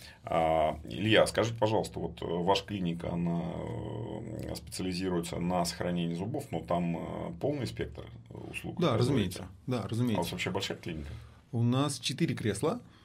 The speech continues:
Speaker 1: Мгм.
Speaker 2: у нас работает восемь врачей, у нас все специальности, но тут, знаете, как интересно, на самом деле, если вы посмотрите,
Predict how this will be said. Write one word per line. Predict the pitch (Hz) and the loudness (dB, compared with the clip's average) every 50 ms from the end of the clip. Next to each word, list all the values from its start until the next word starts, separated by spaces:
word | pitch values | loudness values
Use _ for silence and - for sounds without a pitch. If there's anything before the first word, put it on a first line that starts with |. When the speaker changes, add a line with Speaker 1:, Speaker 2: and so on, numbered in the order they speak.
| - - | -12 -6
Speaker 1:
Мгм. | 82 87 87 101 113 | -4 -2 0 2 4
Speaker 2:
у | 113 | 4
нас | 113 117 113 117 | 4 4 4 2
работает | 117 110 107 120 113 110 101 107 | 2 2 2 2 2 0 0 4
восемь | 110 123 120 117 117 | 4 4 4 4 2
врачей, | 95 95 90 92 - 120 135 165 196 196 - | 0 0 -2 -2 0 0 0 0 -2 -2 -2
у | 135 113 | 0 2
нас | 113 117 113 117 | 2 2 2 0
все | - - 151 - | 0 0 0 0
специальности, | - - 117 - - 165 190 196 190 175 - - 143 | 0 -2 -4 -2 0 0 2 2 0 0 -2 0 0
но | 123 123 127 | 2 2 2
тут, | 120 - 160 156 - - | 2 0 -2 -2 -4 -2
знаете, | 131 160 185 180 - - | 0 0 0 0 0 -2
как | - 104 - - | -2 -2 0 0
интересно, | 107 104 - 120 120 120 113 117 104 95 | 0 0 4 4 4 4 4 2 -2 -2
на | 95 101 104 | -2 -2 -2
самом | - 120 113 110 107 104 | 0 0 2 2 4 4
деле, | 110 110 104 104 | 4 4 4 2
если | 110 110 110 120 | 2 2 2 2
вы | 110 110 110 | 2 2 2
посмотрите, | 110 113 107 - 151 156 156 156 120 113 - 117 - | 2 0 0 2 0 0 0 0 -2 0 0 0 0